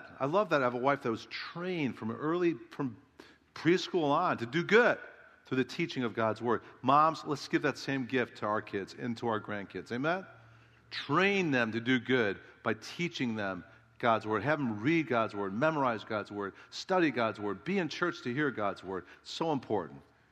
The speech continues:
It'll train their senses to do good rather than evil. So teaching what is good so that they, m-, here's the next thing on the list for godly moms and godly wives,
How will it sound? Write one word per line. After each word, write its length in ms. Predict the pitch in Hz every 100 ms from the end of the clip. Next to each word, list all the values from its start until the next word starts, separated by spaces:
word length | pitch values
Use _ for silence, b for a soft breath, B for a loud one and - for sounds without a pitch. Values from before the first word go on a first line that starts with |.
| _
It'll 140 | 110 101
train 420 | - - 139 143
their 160 | 123 107
senses 540 | - - 123 - 98
to 120 | -
do 180 | 101 107
good 240 | 107 110 95
rather 280 | 92 92 87
than 180 | 87 87
evil. 360 | 95 82 73 B B B
So 140 | -
teaching 380 | 117 - 190 156
what 120 | 131
is 120 | 113 -
good 320 | 147 139 139 - - - b b b -
so 140 | - 151
that 140 | 147
they, 100 | 151
m-, 140 | 151 - -
here's 220 | 180 156
the 40 |
next 300 | 151 175 -
thing 160 | - 120
on 80 | 110
the 80 |
list 280 | 104 117 -
for 160 | - 110
godly 360 | 117 123 113
moms 400 | 107 110 123 131
and 100 | 113
godly 280 | 104 110 104
wives, 420 | 107 131 123 123